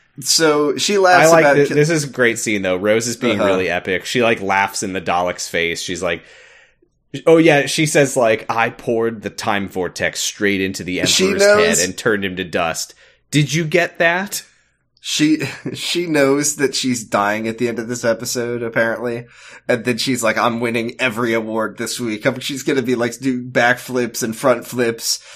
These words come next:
Speaker 1: And then she's gonna, like, kill a bunch of Daleks. She just wants all the
Speaker 2: <laughs>
Speaker 1: companion awards before she goes. She wants to sweep.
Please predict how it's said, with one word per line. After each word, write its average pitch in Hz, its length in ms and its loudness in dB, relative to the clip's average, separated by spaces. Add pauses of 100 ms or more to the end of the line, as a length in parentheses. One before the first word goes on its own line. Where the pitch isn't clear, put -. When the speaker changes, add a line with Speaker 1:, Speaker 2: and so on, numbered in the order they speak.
(180)
Speaker 1:
And 123 120 0
then 120 340 2
she's 123 240 -4
gonna, 127 220 0
like, 113 360 -2
kill 127 280 2
a 120 60 2
bunch 127 220 0
of 117 80 -8
Daleks. 113 460 2
She 139 120 -4
just 135 200 -6
wants 127 180 -2
all 113 140 0
the 110 100 -6
Speaker 2:
<laughs> 117 100 -8
Speaker 1:
companion 107 380 -6
awards 101 340 -6
before 110 300 -8
she 107 160 -8
goes. 92 460 -6
She - 100 -4
wants 117 220 -4
to 113 60 -4
sweep. 104 460 -4